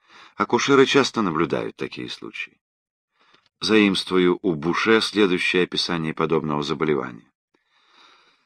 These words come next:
Вслед за вполне нормальными родами, во время которых были приняты все асептические предосторожности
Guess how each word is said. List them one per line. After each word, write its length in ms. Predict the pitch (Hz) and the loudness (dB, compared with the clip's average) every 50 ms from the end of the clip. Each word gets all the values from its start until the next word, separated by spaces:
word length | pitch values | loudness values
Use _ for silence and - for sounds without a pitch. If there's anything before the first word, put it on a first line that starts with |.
| _ _ _ _ - | _ _ _ _ -8
Вслед 400 | - - - 107 123 143 143 113 | -6 -4 4 8 10 10 10 10
за 140 | 113 139 135 | 8 6 4
вполне 380 | - - 139 135 135 139 139 135 | 6 6 6 6 8 6 6 6
нормальными 640 | 131 127 123 123 123 127 131 127 127 127 123 120 120 | 8 8 8 8 8 8 8 8 8 6 6 6 8
родами, 560 | 113 113 123 135 120 135 139 135 139 139 - | 8 8 8 6 6 6 4 4 4 4 2
во 180 | - 101 110 101 | 2 2 2 4
время 300 | 101 104 101 98 98 - | 4 4 2 2 0 0
которых 420 | 101 95 - 95 95 95 85 76 | -2 0 2 2 4 4 2 2
были 240 | 73 98 101 92 95 | 2 2 2 2 0
приняты 540 | - - 92 98 95 95 92 - 92 90 82 | 0 0 -2 0 0 0 -2 -2 -2 -4 -4
все 300 | - - - 113 113 - | -4 -2 2 2 2 2
асептические 840 | - 101 92 - 90 - - - 85 - - 78 - - - 78 | 2 -2 -4 -4 -6 -8 -6 -6 -6 -6 -6 -8 -8 -8 -8 -8
предосторожности 1080 | 73 - 69 65 78 76 - - 80 76 80 85 80 85 92 87 - - - 95 104 - | -6 -6 -6 -6 -6 -6 -2 -2 0 2 2 2 0 -2 -4 -8 -10 -10 -10 -8 -8 -10